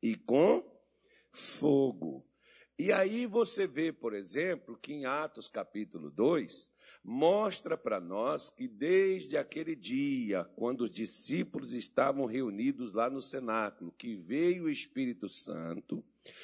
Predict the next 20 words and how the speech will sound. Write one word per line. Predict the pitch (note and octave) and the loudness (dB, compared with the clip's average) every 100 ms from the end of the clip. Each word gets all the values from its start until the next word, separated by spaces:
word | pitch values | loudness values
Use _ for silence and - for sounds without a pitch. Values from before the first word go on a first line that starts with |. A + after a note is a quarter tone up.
| - - | -20 -2
em | C#3 D3+ | 0 0
forma | - - D#3+ G3 F#3 B2+ A#2 G2+ | -2 -4 2 4 4 2 -2 -2
de | G2+ G#2 A2+ | 0 0 0
línguas | G#2+ B2 E3+ G#3+ G3 A3 A3+ A3 - - - - | 2 2 2 0 4 6 6 2 -4 -10 -20 -18
repartidas | - B2+ C#3 - A#2+ - - - G3+ G3+ G3+ F#3 | -6 -2 0 2 0 -2 -8 -2 0 2 0 0
com | - D3+ | -4 -4
que | - E3 | 4 4
aspecto? | - - F#3+ A#3 - A#3 A3 _ _ _ _ _ _ | 4 8 8 8 2 -4 -4 _ _ _ _ _ _
Fogo. | - - E3 E3 C#3+ - D2 A#1 - - _ _ - | -18 6 12 12 12 8 -6 -6 -12 -20 _ _ 2
Encheu | E3+ D#3 - E3+ F3 - - _ | 2 2 -2 4 4 2 -10 _
todos | A3+ B3 A#3 G3+ E3+ | 10 10 10 2 -6
os | F#3 - | -6 -4
cento | E3+ F3 - - A2 - - | 0 0 -2 -6 -6 -4 -2
e | C#3 | -2
vinte | A2 D3 F#3+ - - | 2 2 2 -2 -10
que | B2+ | -8
estavam | - - C#3+ D#3+ D3+ A#2 | -4 2 4 4 2 -2
reunidos | B2+ G#2 G2+ B2+ F3+ E3 D3+ B2 | 0 -2 2 2 2 0 -2 0
naquele | A2 - A#2 G#2+ | -2 0 -2 0
local, | F2 D#2+ - F2 F2+ B2+ F#3 | 0 -4 -4 -2 2 2 -2